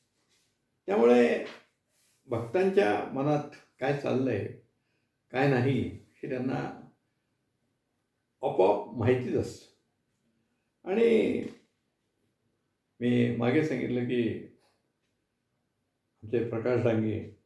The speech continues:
हे स्टेट बँकेमध्ये काम करत होते आणि त्या ठिकाणी त्यांचं प्रमोशनचं वारं त्या ठिकाणी बँकेमध्ये वाहत होतं आणि त्यांचं प्रमोशनही झालं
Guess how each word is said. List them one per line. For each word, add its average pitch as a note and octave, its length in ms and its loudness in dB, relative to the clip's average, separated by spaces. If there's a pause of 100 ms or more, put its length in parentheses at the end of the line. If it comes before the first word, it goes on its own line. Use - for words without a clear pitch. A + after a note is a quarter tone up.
हे A2 260 -2
स्टेट - 500 -4
बँकेमध्ये A2 640 0 (160)
काम A2+ 200 -2
करत A2+ 220 -2
होते A2+ 380 -8 (560)
आणि - 540 0 (440)
त्या D3+ 120 0
ठिकाणी D#3 480 2 (1000)
त्यांचं A#2+ 640 -2 (400)
प्रमोशनचं D3 800 2
वारं A#2 460 2 (640)
त्या A#2 160 -4
ठिकाणी A2 400 0 (1080)
बँकेमध्ये G#2+ 520 0
वाहत A#2+ 320 4
होतं D3+ 300 -2 (840)
आणि A3 440 2 (1120)
त्यांचं C#3+ 320 2
प्रमोशनही E3 540 4
झालं C#3+ 380 4